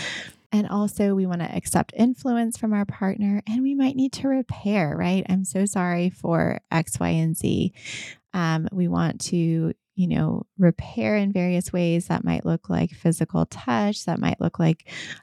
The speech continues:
apologizing, but we wanna move back into a position of we are both on the same team working for the health and wellness of the relationship. So I just wanna say one more time that,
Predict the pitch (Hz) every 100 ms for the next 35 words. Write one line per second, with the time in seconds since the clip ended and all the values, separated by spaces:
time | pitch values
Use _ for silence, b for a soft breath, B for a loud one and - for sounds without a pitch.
0 | - 165 - - 214 214 202 208 196 185
1 | - 185 180 180 - B B B - 196
2 | 185 190 196 185 185 - 185 175 175 165
3 | - 180 - 175 175 160 - 165 160 -
4 | 170 175 170 156 160 160 160 165 - -
5 | 208 214 202 - 180 170 - - 180 165
6 | 160 160 - B B B B - 180 180
7 | 185 180 180 - 165 160 165 180 - -
8 | 165 - - 175 175 160 165 156 170 -
9 | - 85 160 - 185 185 277 311 - -
10 | - - - - 269 254 - 247 262 -
11 | 254 247 226 214 196 202 196 190 190 -
12 | - 175 175 170 170 - 175 180